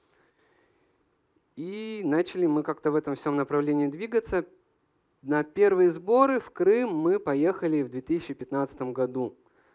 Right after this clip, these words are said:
Естественно, как, э, новичку нам что давали? Единички, двойки. Но по совместительству, м, я много лазал на скалах, и уровень был лазания неплохой.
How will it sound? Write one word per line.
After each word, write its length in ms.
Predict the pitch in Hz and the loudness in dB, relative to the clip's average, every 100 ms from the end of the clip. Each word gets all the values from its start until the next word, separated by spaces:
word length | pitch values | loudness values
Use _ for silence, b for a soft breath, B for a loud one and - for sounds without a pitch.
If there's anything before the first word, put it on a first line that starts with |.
| b - | b -16
Естественно, 460 | - 180 170 147 | -2 0 2 -2
как, 300 | - 139 - | -2 -4 -2
э, 220 | 139 135 | 2 2
новичку 720 | 135 139 147 - - 208 220 202 | 2 0 -4 -8 -6 -4 0 0
нам 440 | 147 135 135 110 | 0 -2 -4 -8
что 220 | - - 127 | -10 -4 -2
давали? 440 | 120 117 107 98 - | 0 -2 -6 -10 -12
Единички, 640 | 120 139 180 226 - 151 | -6 -2 -2 -4 -6 -8
двойки. 560 | 135 151 185 185 160 135 b b b b | -2 2 2 2 -2 -2 b b b b
Но 640 | - 147 156 156 160 156 151 | -4 2 4 4 4 2 0
по 120 | 170 | -2
совместительству, 1120 | 165 170 170 175 175 240 247 214 - 156 135 113 _ _ _ _ _ _ - | -2 -2 0 0 -2 -4 0 0 0 -4 -4 -6 _ _ _ _ _ _ -10
м, 300 | 131 131 131 | -6 -4 -2
я 200 | 143 151 | 0 2
много 300 | 175 165 135 | 2 2 2
лазал 540 | 139 156 135 123 110 _ - | 2 0 0 -4 -6 _ -12
на 200 | 123 127 | -6 -6
скалах, 540 | - 185 220 202 - - | -4 0 2 0 -4 -12
и 380 | - 147 170 170 | -8 -4 -2 -2
уровень 360 | 151 190 180 139 | 0 2 2 2
был 300 | 139 170 160 | 2 0 0
лазания 460 | 120 131 151 143 131 | -2 0 0 -2 -4
неплохой. 640 | 123 131 135 - 123 | -4 -2 -4 -2 -4